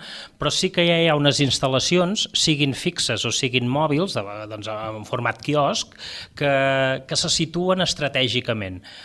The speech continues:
Eh, moltes d'elles se posen a prop de, de les estacions, o que, perquè és el punt d'arribada de, d'aquests visitants, o de vegades en, en allotjaments singulars. Això passa a Barcelona, ja molt més endavant, a començament del segle vint,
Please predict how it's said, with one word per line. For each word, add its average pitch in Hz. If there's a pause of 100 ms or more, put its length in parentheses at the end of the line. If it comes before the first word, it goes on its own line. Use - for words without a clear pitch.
(120)
Eh, 117
moltes 139
d'elles 165
se 127
posen 156
a 113
prop 123
de, 120 (460)
de 107
les 110
estacions, 175 (680)
o 135 (100)
que, -
perquè 113
és 113 (100)
el 104 (100)
punt 135
d'arribada 123 (100)
de, 110 (240)
d'aquests 123
visitants, 139 (260)
o 156
de 175
vegades 180 (180)
en, 139
en 143
allotjaments 147
singulars. 120
Això 120
passa 135
a 123
Barcelona, 143
ja 123
molt 110
més 107
endavant, 120
a 135
començament 117
del 117
segle 123
vint, 175